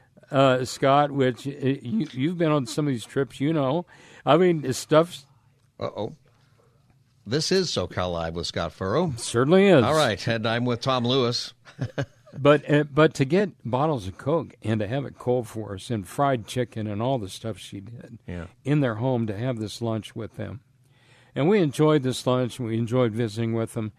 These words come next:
Speaker 1: At the end of the meal, I gotta tell you guys what, what Mary did.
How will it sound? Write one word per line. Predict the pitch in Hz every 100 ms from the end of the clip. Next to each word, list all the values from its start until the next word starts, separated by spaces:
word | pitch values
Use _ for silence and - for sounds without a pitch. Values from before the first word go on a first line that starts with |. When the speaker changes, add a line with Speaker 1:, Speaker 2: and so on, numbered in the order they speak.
| _ _ _ -
Speaker 1:
At | 135
the | 139 196
end | 240
of | 202
the | 131
meal, | 123 131 120 107 101
I | 120
gotta | 147 139
tell | - 147
you | 131
guys | 120 117 104
what, | 117 101
what | 123 113 113
Mary | 113 107
did. | 101 98 95